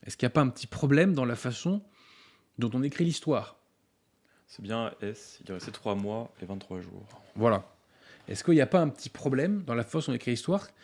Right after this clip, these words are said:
Speaker 1: quand un individu, euh, qui, euh, incendie des récoltes est considéré comme un résistant ? En quoi le fait d'incendier des récoltes contribuait à faire partir l'occupant allemand ? En rien. En revanche, ça faisait crever de faim les Français.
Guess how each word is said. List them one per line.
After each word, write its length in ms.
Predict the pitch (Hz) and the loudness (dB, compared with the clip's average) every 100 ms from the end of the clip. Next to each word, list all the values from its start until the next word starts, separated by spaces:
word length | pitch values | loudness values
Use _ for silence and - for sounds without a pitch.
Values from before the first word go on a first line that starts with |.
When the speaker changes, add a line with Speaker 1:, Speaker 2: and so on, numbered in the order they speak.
| - - - - | -2 -2 -2 -4
Speaker 1:
quand 260 | 147 135 - | -2 -2 -2
un 80 | 120 | 2
individu, 640 | 151 156 160 170 143 - - | 4 4 4 4 2 -2 -8
euh, 220 | 110 107 104 | -2 -2 -2
qui, 340 | - - 131 110 | -8 -4 0 0
euh, 120 | 98 - | 0 -2
incendie 560 | 147 - 156 143 143 - | -4 0 0 0 0 -2
des 140 | 98 | -2
récoltes 440 | 98 123 185 202 - | -2 2 2 2 -2
est 60 | |
considéré 420 | 117 131 - 131 165 | -4 -4 0 2 2
comme 200 | 127 151 | 0 0
un 100 | - | 0
résistant ? 720 | 107 127 165 175 - 143 - - - - | 2 4 4 2 0 0 -2 -12 -20 -4
En 120 | 127 | -2
quoi 220 | 127 196 | 2 6
le 100 | 165 | 6
fait 280 | 135 - 160 | 4 0 0
d'incendier 840 | 120 143 - 151 139 139 139 104 - | 2 2 2 2 2 4 2 2 -2
des 200 | 101 95 | -2 0
récoltes 720 | - 127 - 196 220 - - _ _ _ _ _ _ _ _ _ _ - | 4 6 10 8 8 -2 -20 _ _ _ _ _ _ _ _ _ _ -2
contribuait 640 | 131 - 135 147 190 214 | -2 0 4 6 6 4
à 120 | 113 | -4
faire 200 | - 113 | -2 -2
partir 420 | 135 - 180 180 | -2 -2 -2 0
l'occupant 380 | 127 110 131 175 | 0 -2 -2 0
allemand ? 460 | 151 139 131 110 - _ _ _ _ _ _ _ _ | 0 0 0 -4 -10 _ _ _ _ _ _ _ _
En 120 | 101 101 | -8 -4
rien. 500 | 104 127 180 123 107 | 4 8 8 6 2
En 140 | 110 | 2
revanche, 280 | 113 139 190 | 4 4 2
ça 80 | - | 2
faisait 140 | 110 | 0
crever 200 | 110 135 | 2 2
de 60 | 131 | 2
faim 100 | 170 | 0
les 80 | 165 | 0
Français. 360 | 160 143 110 | 0 -2 -4